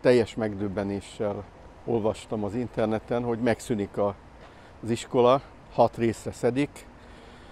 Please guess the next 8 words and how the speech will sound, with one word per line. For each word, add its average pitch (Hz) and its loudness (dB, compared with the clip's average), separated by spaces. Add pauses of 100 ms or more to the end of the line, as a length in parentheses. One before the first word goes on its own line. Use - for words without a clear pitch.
(440)
Ebbe 131 8
az 117 2
iskolába 117 6
jelentkezett 107 2
a 110 0
lányom. 120 2 (560)
Ez 170 2
egy, 131 0